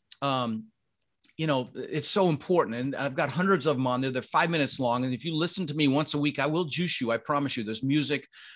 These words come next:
you know, there, I'm really proud of those. That's my best work. And, uh, like this week was about a hundred percent responsibility. Um, but, uh, back to the pod, back to the boot camp. If you wanna come,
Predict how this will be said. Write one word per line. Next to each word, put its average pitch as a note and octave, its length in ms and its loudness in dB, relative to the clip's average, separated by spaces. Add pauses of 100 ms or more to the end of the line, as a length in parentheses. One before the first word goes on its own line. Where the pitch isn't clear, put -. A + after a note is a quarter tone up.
(140)
you C3 160 -2
know, B2 100 -2
there, A#2+ 200 0
I'm C3 180 0
really C#3+ 240 4
proud C#3 340 2
of A#2+ 80 0
those. A2+ 160 -2
That's B2+ 160 -6
my A#2+ 100 -2
best B2+ 360 -2
work. A#2 320 0 (100)
And, A#2+ 340 -4
uh, A2+ 200 0 (400)
like A#2+ 180 -2
this C#3 180 -2
week C3+ 220 -2
was B2+ 160 -4
about A#2 180 -2
a A#2+ 40 -4
hundred C3+ 200 0
percent B2 240 -2
responsibility. A#2+ 880 -2 (380)
Um, A#2 300 -4
but, B2+ 260 2
uh, C#3 80 4
back D#3 240 0
to D3 80 -8
the C#3+ 80 -2
pod, C#3+ 300 2 (180)
back D#3 220 -2
to D3+ 100 -8
the C#3 60 -4
boot D#3 280 -2
camp. B2 220 -2
If B2+ 140 -8
you C#3+ 80 2
wanna F#3+ 220 4
come, D#3 400 2